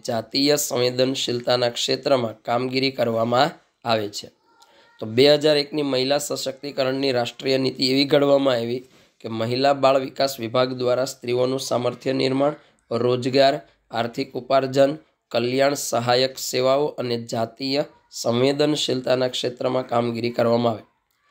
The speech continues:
ઓગણીસો પંચોતેરના વર્ષને યુનાઇટેડ નેશન્સ મહિલા વર્ષ અને ઓગણીસો પંચોતેરથી ઓગણીસો પંચ્યાસીના દસકો એટલે દસ વર્ષના સમયગાળાને મહિલા દસકા તરીકે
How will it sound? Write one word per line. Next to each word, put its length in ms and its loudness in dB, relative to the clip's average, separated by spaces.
ઓગણીસો 380 4
પંચોતેરના 800 0
વર્ષને 380 0
યુનાઇટેડ 720 0
નેશન્સ 520 0
મહિલા 540 4
વર્ષ 340 0
અને 220 -2
ઓગણીસો 460 0
પંચોતેરથી 840 0
ઓગણીસો 380 0
પંચ્યાસીના 800 0
દસકો 400 0
એટલે 300 -2
દસ 340 2
વર્ષના 420 0
સમયગાળાને 800 0
મહિલા 640 0
દસકા 460 0
તરીકે 420 -4